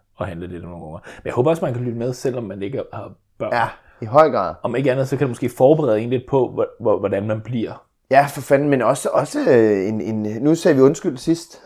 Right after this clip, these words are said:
Speaker 2: Altså,
Speaker 1: Ja.
Speaker 2: det synes jeg er meget vigtigt, at vi hver, nærmest hver gang siger undskyld til dem, der ikke har børn. Fordi at, øh, de skal finde sig i så meget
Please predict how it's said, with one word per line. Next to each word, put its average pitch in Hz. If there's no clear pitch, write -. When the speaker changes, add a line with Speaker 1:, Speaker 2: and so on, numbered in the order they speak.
Speaker 2:
Altså, 123
Speaker 1:
Ja. 123
Speaker 2:
det 143
synes 156
jeg 151
er 131
meget 135
vigtigt, 151
at 120
vi 113
hver, 117
nærmest 123
hver 143
gang 135
siger 120
undskyld 131
til 123
dem, 113
der 127
ikke 123
har 123
børn. 127
Fordi 120
at, 110
øh, 110
de 113
skal 120
finde 120
sig 127
i 117
så 123
meget 117